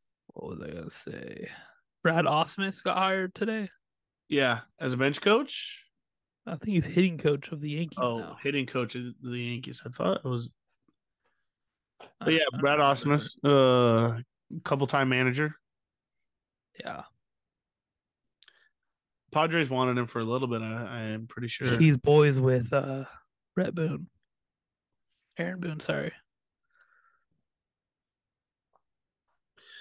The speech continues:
Speaker 2: So, yeah, it's interesting what the Padres will do in the fel-, uh, the following days, weeks.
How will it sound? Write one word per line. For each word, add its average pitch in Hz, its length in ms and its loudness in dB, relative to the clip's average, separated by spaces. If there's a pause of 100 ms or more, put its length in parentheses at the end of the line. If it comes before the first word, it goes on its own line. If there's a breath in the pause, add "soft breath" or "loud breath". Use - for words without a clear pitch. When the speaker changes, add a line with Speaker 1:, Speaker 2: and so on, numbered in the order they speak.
(200 loud breath)
Speaker 2:
So, 175 100 2
yeah, 156 220 6 (200)
it's - 180 -8
interesting 202 640 4
what 185 160 6
the 170 60 0
Padres 165 360 4
will 165 80 2
do 160 200 2
in 160 60 2
the 151 80 2
fel-, 151 400 4
uh, 139 80 4
the 135 100 0
following 143 440 2
days, 127 320 0
weeks. 127 540 -6